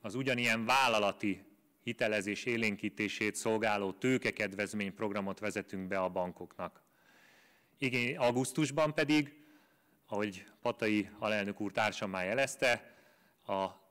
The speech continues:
Nemzeti, ö, Bank növekedési kötvényprogramjába csatlakozva sor került az első hazai vállalati zöld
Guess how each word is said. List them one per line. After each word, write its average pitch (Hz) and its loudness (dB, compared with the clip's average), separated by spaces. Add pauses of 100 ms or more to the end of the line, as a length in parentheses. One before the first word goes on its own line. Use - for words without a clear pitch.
(160)
Nemzeti, 120 0
ö, 98 -6 (200)
Bank 107 0
növekedési 113 -2
kötvényprogramjába 101 -4
csatlakozva 117 -4
sor 120 0
került 104 0 (480)
az 98 -8
első 110 2 (260)
hazai 107 0
vállalati 107 2
zöld 95 -2